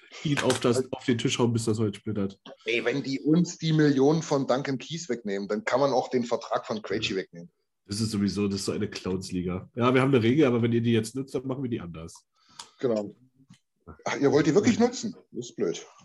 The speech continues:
Speaker 1: <laughs> Guck mal kurz weg.
Speaker 2: Ja, genau.
Speaker 1: <laughs> Schade.
Speaker 2: Ja.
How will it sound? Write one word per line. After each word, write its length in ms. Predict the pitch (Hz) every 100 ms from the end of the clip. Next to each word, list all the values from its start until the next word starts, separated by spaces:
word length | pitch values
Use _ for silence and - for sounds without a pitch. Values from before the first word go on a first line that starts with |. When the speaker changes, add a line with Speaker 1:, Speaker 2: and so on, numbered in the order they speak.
| _ _ -
Speaker 1:
<laughs> 1160 | 101 110 - 139 143 170 165 202 156 156 233 - 220 - - - - -
Guck 180 | 185
mal 100 | 185
kurz 240 | 170 165 143
weg. 300 | 175 196 - _ - - - - -
Speaker 2:
Ja, 200 | 156 190
genau. 600 | 170 151 160 156 - - _
Speaker 1:
<laughs> 1080 | - 185 214 233 220 185 170 196 196 - 175
Schade. 360 | 170 165 165 113 190 226 226 240 - _ -
Speaker 2:
Ja. 380 | - 135 156